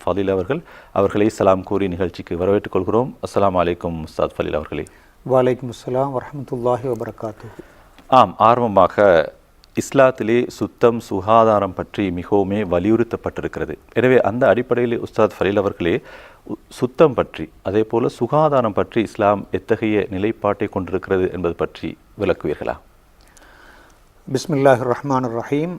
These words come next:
Speaker 2: அல்ஹம்துலில்லாஹி ரப்பில் ஆலமீன். வஸ்ஸலாத்து வஸ்ஸலாமு அலா சையிதினா முஹம்மதின் வ அலா ஆலிஹி வ அஸ்ஹாபிஹி அஜ்மஈன். அம்மா பஅத்.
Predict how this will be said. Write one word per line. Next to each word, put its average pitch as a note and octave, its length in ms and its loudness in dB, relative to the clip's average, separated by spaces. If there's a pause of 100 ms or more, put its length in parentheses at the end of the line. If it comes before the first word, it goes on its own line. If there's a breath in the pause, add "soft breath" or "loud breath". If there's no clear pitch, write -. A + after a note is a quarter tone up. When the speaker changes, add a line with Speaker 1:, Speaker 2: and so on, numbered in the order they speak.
(100)
Speaker 2:
அல்ஹம்துலில்லாஹி B2+ 800 -2
ரப்பில் A#2+ 280 -4
ஆலமீன். A2+ 600 -6
வஸ்ஸலாத்து A#2+ 580 -8
வஸ்ஸலாமு A#2 680 -10
அலா A2 160 -10 (120)
சையிதினா A#2+ 340 -10
முஹம்மதின் C3+ 580 -8 (520 soft breath)
வ B2+ 60 -2
அலா C3+ 380 6
ஆலிஹி C3 480 0
வ A#2+ 140 -2
அஸ்ஹாபிஹி A#2+ 800 -6
அஜ்மஈன். A#2 520 -8
அம்மா A#2 380 -8
பஅத். A#2 420 -10